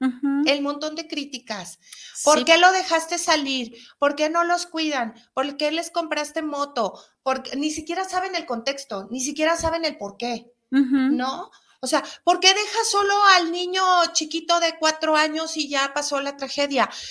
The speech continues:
Speaker 2: Bueno, quizá la mamá en ese momento fue al baño.
Speaker 1: Claro.
Speaker 2: O sea, también tenemos necesidades,
Speaker 1: Sí.
Speaker 2: ¿no? Entonces, es, es ese juicio, es ese juicio
Speaker 1: Incluso
Speaker 2: que
Speaker 1: algo
Speaker 2: no
Speaker 1: muy
Speaker 2: nos
Speaker 1: simple,
Speaker 2: permite.
Speaker 1: Ivania, traes el, el pantalón roto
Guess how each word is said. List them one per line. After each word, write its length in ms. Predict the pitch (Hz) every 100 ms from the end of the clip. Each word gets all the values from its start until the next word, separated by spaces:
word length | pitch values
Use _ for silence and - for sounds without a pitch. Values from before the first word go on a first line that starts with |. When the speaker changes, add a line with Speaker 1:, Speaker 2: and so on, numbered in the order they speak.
| - -
Speaker 2:
Bueno, 240 | 330 349
quizá 220 | 294 311
la 80 | 349
mamá 180 | 359 339
en 80 | 349
ese 160 | 339 349
momento 360 | 339 330 339
fue 160 | 339 349
al 80 | 330
baño. 600 | 349 453 494 330 175 - -
Speaker 1:
Claro. 460 | 196 180 185 277 -
Speaker 2:
O 100 | 196
sea, 160 | 190
también 260 | 180 190 196
tenemos 260 | 285 302
necesidades, 1000 | 311 285 214 - 190 240 320 262 196 - _
Speaker 1:
Sí. 300 | - 285 302 320
Speaker 2:
¿no? 300 | 240 311 370
Entonces, 640 | 254 247 311 311 339 381 - - - - _ _ -
es, 360 | 330 370 -
es 220 | - 339 427
ese 180 | 427 453
juicio, 380 | 370 359 349 370
es 100 | 339
ese 220 | 330 339
juicio 560 | 339 320 285 - 277 285 349
Speaker 1:
Incluso 380 | 285 277 294 320
Speaker 2:
que 60 | 320
Speaker 1:
algo 160 | 311 311
Speaker 2:
no 60 |
Speaker 1:
muy 120 | 302 311
Speaker 2:
nos 100 | -
Speaker 1:
simple, 420 | 294 277 254 226 175 -
Speaker 2:
permite. 280 | 226 170 233
Speaker 1:
Ivania, 500 | 226 240 233 202 - -
traes 560 | 269 285 330 359 339 262
el, 200 | 233 220
el 80 | 220
pantalón 500 | 226 226 233 247 262
roto 540 | 277 262 262 175 165